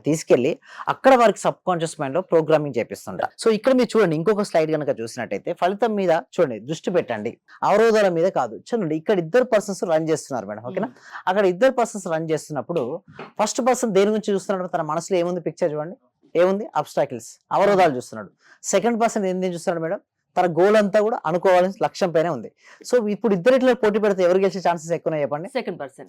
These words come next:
Speaker 1: Yes, thanks so much.
Speaker 2: Hmm.
Speaker 1: Same like that. అలాగే నేను కూడా ట్రైన్ చేసేటప్పుడు కూడా, so, డిఫరెంట్ వాళ్ళకున్న ఇష్యూస్ చెప్తుంటారు. నేను ఒకటే చెప్తాను, ఆగండి, ఆగండి.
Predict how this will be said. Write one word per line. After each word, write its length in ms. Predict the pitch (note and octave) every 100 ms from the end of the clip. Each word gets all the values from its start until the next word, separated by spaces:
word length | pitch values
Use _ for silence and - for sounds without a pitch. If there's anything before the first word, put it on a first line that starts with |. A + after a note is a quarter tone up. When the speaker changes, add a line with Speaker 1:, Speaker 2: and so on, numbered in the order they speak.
| -
Speaker 1:
Yes, 120 | F2 -
thanks 200 | F#2+ -
so 40 | -
much. 120 | F#3
Speaker 2:
Hmm. 80 | E3+
Speaker 1:
Same 300 | F3+ A#3 C#4 A#3
like 140 | E3 D3+
that. 120 | D3 A2+ C3
అలాగే 300 | D#3+ G3 D#3
నేను 120 | C#3+ F#3
కూడా 120 | F#3+
ట్రైన్ 220 | D#3 D3
చేసేటప్పుడు 380 | C#3 B2+ A#2+ A#2
కూడా, 140 | C3 G2 - _ - -
so, 80 | - B3+ F3
డిఫరెంట్ 280 | G3+ D4 C4
వాళ్ళకున్న 280 | G3+ G#3
ఇష్యూస్ 300 | A3+ G3+ D4+ -
చెప్తుంటారు. 360 | B3 - G#3+ F3+
నేను 100 | D#3
ఒకటే 180 | G#3+ B3
చెప్తాను, 280 | E3+ C#3
ఆగండి, 340 | B2+ D#3+ G#3+ E3+
ఆగండి. 320 | C#3 A#2 C#3+